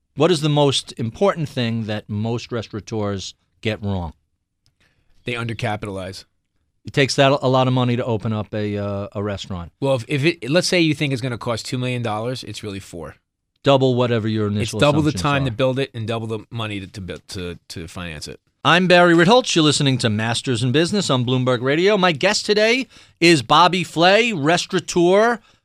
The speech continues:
Speaker 1: host on the Food Network, Cooking Channel, uh, cookbook author, and let's get into the specific details.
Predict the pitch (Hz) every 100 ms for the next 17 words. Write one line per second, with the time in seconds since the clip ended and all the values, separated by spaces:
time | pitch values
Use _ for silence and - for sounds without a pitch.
0 | - 180 208 240 - - 165 165 160 151
1 | 143 131 175 190 185 190 196 220 220 -
2 | - 175 196 185 196 190 202 220 214 -
3 | _ _ - 143 135 - - 220 - 214
4 | - 185 185 185 226 254 175 165 165 160
5 | - 208 - 214 208 214 185 - 175 -
6 | 170 156 - 196 202 160 151 123